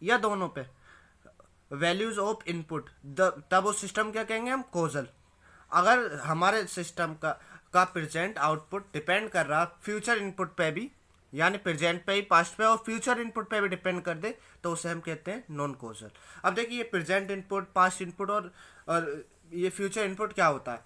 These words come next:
मैं एक बार यहाँ पे समझाता हूँ, एग्जांपल के through समझिए। ये y यहाँ पे क्या लिखा रहता है, y of t, ठीक है,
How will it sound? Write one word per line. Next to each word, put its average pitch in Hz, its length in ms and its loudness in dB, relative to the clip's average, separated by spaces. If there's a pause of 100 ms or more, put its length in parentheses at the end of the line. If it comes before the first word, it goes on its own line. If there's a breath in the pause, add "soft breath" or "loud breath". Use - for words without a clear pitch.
(160)
मैं 156 160 -2
एक 151 220 -4
बार 170 300 4
यहाँ 151 180 0
पे 160 120 -8
समझाता 151 360 0
हूँ, 226 200 -4
एग्जांपल 151 460 -2 (160)
के 165 80 -6
through 147 240 -6
समझिए। 107 400 -12 (1400 soft breath)
ये 151 160 -2
y 165 240 6 (200)
यहाँ 143 360 0
पे 190 180 -2
क्या 202 120 2
लिखा 202 240 2 (140)
रहता 180 360 2
है, 202 60 4
y 180 220 4
of 185 200 0 (100)
t, 220 160 -4 (500 soft breath)
ठीक 208 120 -4
है, 220 160 -2